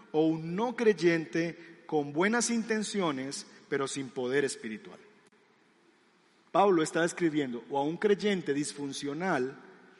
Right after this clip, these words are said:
que no sabe que tiene al Espíritu Santo, como nos va a presentar el capítulo ocho, o a un no creyente que está frustrado porque quiere obedecer a Dios, pero no tiene poder para hacerlo.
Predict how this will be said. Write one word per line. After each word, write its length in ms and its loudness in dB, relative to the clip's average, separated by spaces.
que 140 0
no 220 -2
sabe 420 2
que 140 -2
tiene 200 -2
al 80 2
Espíritu 500 -2
Santo, 560 -4
como 200 -6
nos 120 -4
va 60 -2
a 40 -4
presentar 280 -2
el 80 2
capítulo 500 -2
ocho, 400 -2
o 560 0
a 120 0
un 320 0
no 200 0
creyente 720 2
que 80 0
está 200 2
frustrado 680 4
porque 260 -2
quiere 280 6
obedecer 360 4
a 80 2
Dios, 220 2
pero 220 0
no 120 -4
tiene 180 -2
poder 360 0
para 160 -2
hacerlo. 300 -10